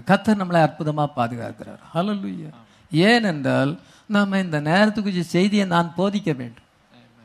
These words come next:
அதுக்காக ஆண்டவர் என்னை preserve பண்ணி வைத்திருக்கிறார்,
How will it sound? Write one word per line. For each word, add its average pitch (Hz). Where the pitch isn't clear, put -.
அதுக்காக 185
ஆண்டவர் 202
என்னை 180
preserve 180
பண்ணி 165
வைத்திருக்கிறார், 123